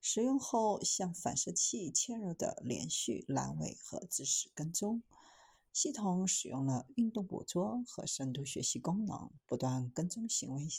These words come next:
自由的动物的三D运动，捕捉对动物行为产生了前所未有的详细描述。当然，它也需要使用专门的硬件，并将标记物贴附在动物身上，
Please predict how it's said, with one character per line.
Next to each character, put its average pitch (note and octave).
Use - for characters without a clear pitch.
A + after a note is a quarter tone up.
自 B3
由 D#3
的 -
动 C#3
物 C3
的 -
三 F#3+
D A#3+
运 G#3
动， -
捕 B2+
捉 -
对 C3+
动 B3+
物 F#3
行 -
为 -
产 -
生 -
了 -
前 C3+
所 -
未 F3
有 D3+
的 -
详 -
细 -
描 -
述。 -
当 D#3
然， C#3
它 F3
也 E3+
需 -
要 C#3+
使 -
用 -
专 F3+
门 F3+
的 F3+
硬 A#3
件， -
并 C#3
将 C#3
标 G#3+
记 F3+
物 C#3
贴 -
附 -
在 -
动 G3
物 E3
身 G#3
上， -